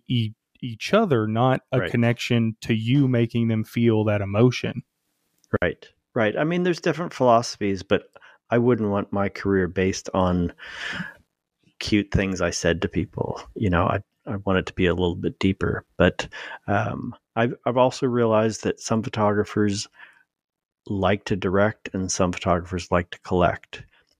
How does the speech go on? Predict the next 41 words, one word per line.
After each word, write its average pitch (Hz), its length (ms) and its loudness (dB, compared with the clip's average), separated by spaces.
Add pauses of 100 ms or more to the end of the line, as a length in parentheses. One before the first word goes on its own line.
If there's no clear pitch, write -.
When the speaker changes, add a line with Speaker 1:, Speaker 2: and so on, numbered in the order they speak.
Speaker 2:
and 98 140 -2
I'm 92 260 2
a 82 60 -6
collector. 87 760 -4 (180)
Um, 92 440 -2 (240)
so 95 260 0
it's, - 360 -4
you 120 120 -4
know, 92 80 -4
it's - 140 -10
good 110 220 2
to - 120 -8
know 104 140 2
what 95 320 -2
your 92 320 0
strength - 500 -2
is, 104 500 0 (640)
but 95 280 2 (140)
I'm 95 340 -2 (100)
basically 95 460 0
promoting 92 680 -2
the 85 80 -6
fact 87 360 0
that - 200 -2 (440)
if - 240 -4
you're 104 320 4 (800)
a - 180 -20
person 104 320 0
who's - 240 -8
interested 104 560 -2
in 87 380 -2
just - 400 0 (480)
being 98 240 -2
a 87 60 -2
guest 92 360 0
at - 60 -12
the 90 80 -2
wedding 87 340 0
and 90 160 -6
collecting 95 580 -2
images, 92 600 -2